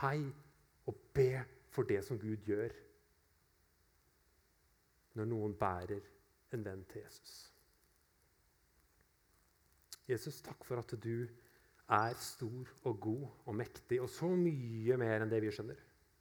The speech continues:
Kjære Jesus, jeg ber om at du skal lede oss og vise oss det som du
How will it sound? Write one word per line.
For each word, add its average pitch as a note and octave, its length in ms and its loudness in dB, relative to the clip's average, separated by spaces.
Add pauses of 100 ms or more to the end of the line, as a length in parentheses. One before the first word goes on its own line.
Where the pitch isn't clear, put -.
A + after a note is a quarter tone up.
(2250)
Kjære G#2+ 300 -4
Jesus, - 280 -16
jeg A#2+ 140 -6
ber B2 240 2
om A#2 140 -4
at - 260 -18 (1200)
du D3+ 140 -2
skal C#3 240 2
lede G#2 240 0
oss - 280 -10
og A#2 100 -2
vise A2+ 340 -4
oss - 220 -10
det G#2 120 -2
som A2 140 -4
du G#2 100 -4